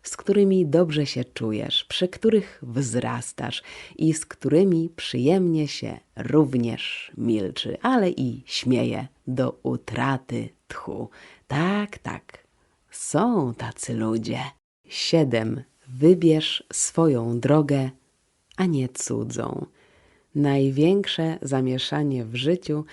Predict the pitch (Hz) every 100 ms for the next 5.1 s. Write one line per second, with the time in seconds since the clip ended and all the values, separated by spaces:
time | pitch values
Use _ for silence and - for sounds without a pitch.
0 | - - - 196 220 - 175 175 190 185
1 | - 139 - - 175 165 156 160 139 139
2 | 147 135 165 190 175 - - - - -
3 | 160 151 196 202 185 180 - 151 - 131
4 | - - 120 113 120 113 104 110 113 104